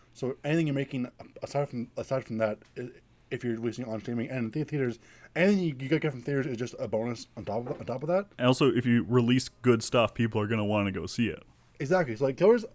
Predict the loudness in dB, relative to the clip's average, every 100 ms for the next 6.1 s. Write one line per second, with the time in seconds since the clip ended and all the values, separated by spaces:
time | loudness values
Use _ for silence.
0 | 0 0 2 2 2 -4 -4 -4 -4 0
1 | 0 0 -4 -2 -2 -2 -10 _ -2 -2
2 | -2 -2 0 0 -4 _ 0 2 4 2
3 | 2 0 -2 -4 -4 -4 -4 -6 -6 -8
4 | -8 -12 -20 -20 -20 -20 -20 -12 -10 -2
5 | -2 -2 -6 -4 -2 -4 -4 -2 -2 -2